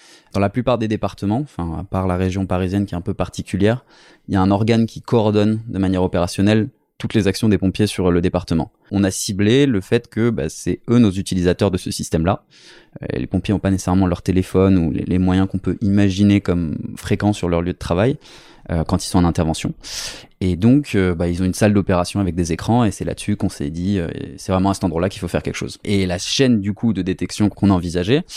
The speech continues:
est la suivante. Donc, on met ce petit modèle qui, juste à, sur une image, dit est-ce qu'il y a un incendie ou pas. On lui, on lui envoie les flux des caméras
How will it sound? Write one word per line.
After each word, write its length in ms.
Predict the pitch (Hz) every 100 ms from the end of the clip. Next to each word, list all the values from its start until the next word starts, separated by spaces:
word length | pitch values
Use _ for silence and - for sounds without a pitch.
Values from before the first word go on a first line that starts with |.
| - - -
est 80 | 92
la 80 | 87
suivante. 420 | - 95 127 160
Donc, 180 | 110 90
on 60 |
met 340 | 95 95 92 90
ce 140 | -
petit 200 | 95 110
modèle 440 | 107 107 110 104 95
qui, 140 | - 90
juste 180 | 95
à, 100 | 92 - -
sur 220 | - 104
une 100 | 104
image, 280 | 101 104 101
dit 100 | 98
est-ce 100 | 92
qu'il 140 | 95
y 40 | 92
a 40 |
un 60 | 90
incendie 340 | 92 90 82
ou 60 | 82
pas. 260 | 120 - _ -
On 120 | 101
lui, 720 | 95 98 98 95 92 92 95 -
on 100 | 98
lui 160 | 95 101
envoie 320 | 101 107 110
les 120 | 98
flux 280 | - - 131
des 120 | 104
caméras 640 | 110 104 104 98 139 -